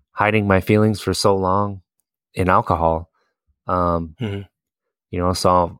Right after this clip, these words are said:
Speaker 1: a lot of these feelings that I should know and have a, a good grasp of, <clears throat> I just, I don't. Uh, I just, uh,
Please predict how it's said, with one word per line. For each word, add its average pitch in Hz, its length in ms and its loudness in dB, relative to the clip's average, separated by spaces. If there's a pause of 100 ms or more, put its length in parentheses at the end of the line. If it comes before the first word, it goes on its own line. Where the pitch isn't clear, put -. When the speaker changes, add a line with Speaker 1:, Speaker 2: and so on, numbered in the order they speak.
(120)
Speaker 1:
a 104 80 0
lot 95 220 2
of 104 80 0
these 101 240 2
feelings 107 460 2
that 92 100 4
I 85 80 -2
should 87 360 0 (200)
know 98 420 2
and 90 120 0 (120)
have 90 220 2
a, 82 220 2 (340)
a 107 100 -6
good 107 160 4
grasp 92 440 2
of, 76 240 0 (360)
<clears throat> - 480 -14
I 165 500 0 (1500)
just, 98 260 2 (320)
I 95 120 0
don't. 92 400 2 (760)
Uh, 87 420 2 (1080)
I 92 160 0
just, 98 380 -2
uh, 87 460 2